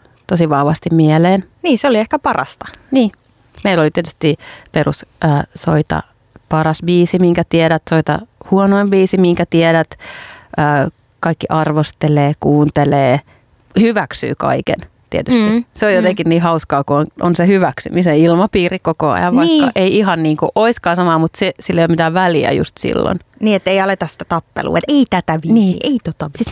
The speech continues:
Speaker 1: miten sä voit tykätä tästä? Vaan
Speaker 2: Joo.
Speaker 1: että se on sellaista hyvää. Ja siihen
Speaker 2: Joo.
Speaker 1: jotenkin kuului siihen automatkaan myös semmonen, että me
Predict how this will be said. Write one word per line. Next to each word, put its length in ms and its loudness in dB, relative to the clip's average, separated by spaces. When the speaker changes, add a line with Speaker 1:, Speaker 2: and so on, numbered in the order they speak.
Speaker 1:
miten 120 -4
sä 80 -2
voit 140 0
tykätä 360 -4
tästä? 220 -8
Vaan 120 2
Speaker 2:
Joo. 60 0
Speaker 1:
että 60 -8
se 80 0
on 80 0
sellaista 340 -2
hyvää. 200 -2
Ja 80 -2
siihen 160 2
Speaker 2:
Joo. 80 2
Speaker 1:
jotenkin 280 -2
kuului 240 2
siihen 160 2
automatkaan 580 -2
myös 260 0
semmonen, 300 2
että 120 -2
me 80 0